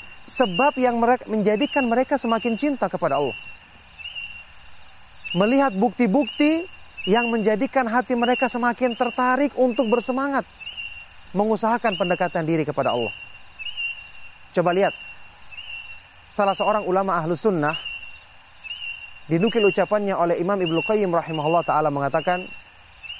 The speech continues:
"Masakinu ahli dunia, kharaju minha wa ma zaku atyaba ma fiha." Alangkah miskin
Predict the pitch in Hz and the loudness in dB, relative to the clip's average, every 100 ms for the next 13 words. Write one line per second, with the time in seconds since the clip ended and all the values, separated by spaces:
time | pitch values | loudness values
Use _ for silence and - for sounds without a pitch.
0 | - - - 151 156 165 156 180 175 147 | -14 -12 -4 -2 0 0 0 -2 -2 0
1 | 147 143 127 165 180 185 202 240 - - | 0 -2 0 0 2 2 2 -2 -6 -20
2 | - - - - - - - - 254 247 | -16 -14 -12 -14 -16 -18 -8 2 4 4
3 | 202 226 220 240 240 214 233 214 202 196 | 4 2 2 0 0 2 2 4 2 2
4 | 190 175 185 220 214 220 214 233 196 175 | 0 2 4 2 2 2 2 0 2 2
5 | 156 151 139 131 107 92 - - - - | 2 0 -2 -4 -6 -8 -14 -14 -14 -18
6 | - - - - - - - - - - | -20 -20 -20 -20 -16 -14 -12 -14 -16 -20
7 | - - 190 208 202 214 190 202 131 | -12 -2 0 0 0 0 -2 -2 -2